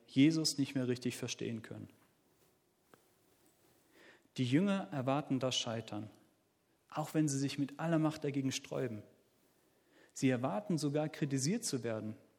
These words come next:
Ja, sie kritisieren sich sogar selbst, um der Gefahr zu entgehen, von anderen in-, kritisiert zu werden. Und dabei ist die Botschaft von Jesus so einfach wie simpel.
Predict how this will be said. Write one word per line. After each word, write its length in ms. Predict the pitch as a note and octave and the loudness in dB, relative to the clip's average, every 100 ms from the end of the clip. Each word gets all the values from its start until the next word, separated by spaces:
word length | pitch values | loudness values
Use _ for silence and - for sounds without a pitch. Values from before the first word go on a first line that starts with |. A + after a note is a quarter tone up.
| _ _ - | _ _ -2
Ja, 140 | C3 | 0
sie 100 | C3+ | 0
kritisieren 560 | - E3+ D3 C3 F#3 F#3+ | 0 0 2 2 2 0
sich 140 | D#3+ | 0
sogar 340 | D#3 C#3+ B2+ | 0 2 2
selbst, 580 | A2+ A#2+ F3+ A3+ - - - - - - | 2 2 2 0 -6 -8 -18 -20 -10 -2
um 100 | C#3 | 2
der 100 | D3 | 4
Gefahr 380 | C#3 - E3+ G#3 | 2 0 -2 0
zu 140 | F3 | 0
entgehen, 300 | D#3 E3 F3 | 2 2 2
von 200 | - C#3+ | 0 -2
anderen 400 | F#3 G#3 G#3 F3 | 0 0 0 0
in-, 240 | E3 - | -2 -6
kritisiert 480 | - E3 D#3 E3 G3+ | -2 0 0 0 -2
zu 180 | - A2 | -4 -6
werden. 300 | G#2+ G#2 G#2 - _ _ _ _ _ _ - _ _ _ _ _ - _ _ _ _ _ _ _ _ _ _ _ - | -8 -10 -12 -18 _ _ _ _ _ _ -20 _ _ _ _ _ -20 _ _ _ _ _ _ _ _ _ _ _ -2
Und 100 | B2+ | 2
dabei 240 | C#3+ D3 | 2 2
ist 140 | D3 | 0
die 100 | - | 0
Botschaft 640 | A#2+ - E3+ G3 G3 F3+ - | -2 0 2 2 2 -4 -2
von 200 | C3 A#2 | -2 0
Jesus 500 | B2 E3 E3 D3 - | 2 2 2 -2 -4
so 180 | B2+ | -4
einfach 640 | D3+ D3 E3 D3+ D#3 D3+ - | -2 0 0 -2 -2 -4 -4
wie 220 | C3+ C3 | -4 -2
simpel. 480 | B2 A2+ A2 - | -2 -4 -6 -10